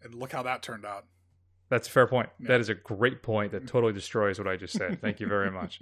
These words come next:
Speaker 1: <laughs>
Speaker 2: Was it in the trailer, though?
Speaker 1: I think so, yeah. It was in the first
Speaker 2: All right.
Speaker 1: trailer. Yeah, the, the teaser.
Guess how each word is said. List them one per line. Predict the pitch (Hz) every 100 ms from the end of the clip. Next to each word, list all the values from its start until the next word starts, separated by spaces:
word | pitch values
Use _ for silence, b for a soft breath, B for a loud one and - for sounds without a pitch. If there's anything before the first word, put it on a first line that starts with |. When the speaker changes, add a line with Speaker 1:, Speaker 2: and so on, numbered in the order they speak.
| 185
Speaker 1:
<laughs> | -
Speaker 2:
Was | 165 151
it |
in | 190
the | 170
trailer, | - 180 220 240
though? | 254 269 262 b b b _
Speaker 1:
I | 139
think | 143 139
so, | 117
yeah. | 104 107 104 _
It | 147
was | 160
in |
the | 165
first | 139 143 127
Speaker 2:
All | 104
right. | 98
Speaker 1:
trailer. | 101 -
Yeah, | 110 104
the, | 104 117 117
the | 120
teaser. | - 117 98 87